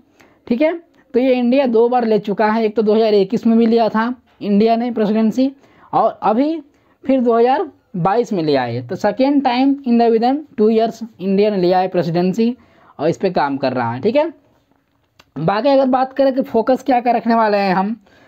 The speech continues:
कि क्या क्या फोकस होता है हमारे इस जी ट्वेंटी समिट का, मीटिंग का, तो फोकस क्या क्या होता है, तो इंटरनल सिक्योरिटी,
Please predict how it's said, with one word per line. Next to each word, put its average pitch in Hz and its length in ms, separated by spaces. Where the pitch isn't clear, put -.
कि 233 380
क्या 208 220
क्या 220 140
फोकस 214 440
होता 202 200
है 196 180
हमारे 190 320
इस 180 140
जी 160 180
ट्वेंटी 180 480
समिट 170 360
का, 165 300
मीटिंग 160 380
का, 165 240
तो 147 140
फोकस 247 380
क्या 240 160
क्या 240 160
होता 208 280
है, 208 220
तो 262 80
इंटरनल 262 420
सिक्योरिटी, 196 640